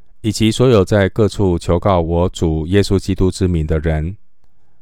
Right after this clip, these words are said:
基督是他们的主，也是我们的主。”一到三节是使徒保罗对教会的问安。书信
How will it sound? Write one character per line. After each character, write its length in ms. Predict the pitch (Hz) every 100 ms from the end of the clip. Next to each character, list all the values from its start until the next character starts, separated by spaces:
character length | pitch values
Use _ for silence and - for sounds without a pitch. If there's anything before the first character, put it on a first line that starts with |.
| - - - - -
基 200 | - 101
督 120 | 101
是 320 | - 92 90 85
他 200 | 98 92
们 140 | 87
的 100 | 82
主， 400 | - 82 80 87 - - -
也 280 | - 85 76
是 380 | 76 - 92 - - -
我 200 | 80 73
们 140 | 76
的 120 | 76 76
主。” 260 | - 73 - - - - - - - - - - - - - - - - - - - - - -
一 120 | 113
到 160 | 117 107
三 220 | 113 107
节 420 | 95 85 87 87 - - -
是 320 | - 92 87
使 160 | - 82
徒 140 | 87
保 220 | 85 80
罗 300 | 82 85 - - - -
对 340 | 85 82 82
教 220 | 78 95
会 120 | 82 85
的 100 | 76
问 260 | 98 85
安。 260 | 85 92 101 - - - - - - - - - - - -
书 340 | - - 151 151
信 340 | - 147 95